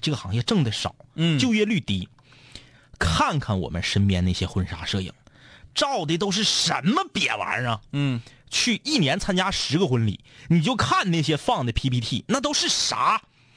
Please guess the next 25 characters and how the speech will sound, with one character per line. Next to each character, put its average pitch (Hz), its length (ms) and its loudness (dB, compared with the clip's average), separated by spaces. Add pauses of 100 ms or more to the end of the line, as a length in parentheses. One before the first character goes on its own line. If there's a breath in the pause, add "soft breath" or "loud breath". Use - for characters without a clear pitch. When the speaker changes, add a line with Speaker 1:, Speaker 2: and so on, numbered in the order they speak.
(420 loud breath)
Speaker 1:
美 123 280 0
其 - 240 0
名 175 220 4
曰 165 180 4
我 113 280 -4
是 143 200 0
摄 208 320 2
影 92 260 -4
师， 107 420 -4
摄 - 200 0
影 127 100 0
师 151 140 -6
就 170 100 2
是 170 80 4
你 143 160 4
们 107 140 0
这 147 80 2
样 147 180 -2
的。 123 240 -4
Speaker 2:
三 233 260 -2
妮 208 120 0
老 123 120 0
师。 98 300 -10
Speaker 1:
摄 294 340 2
影， 185 120 0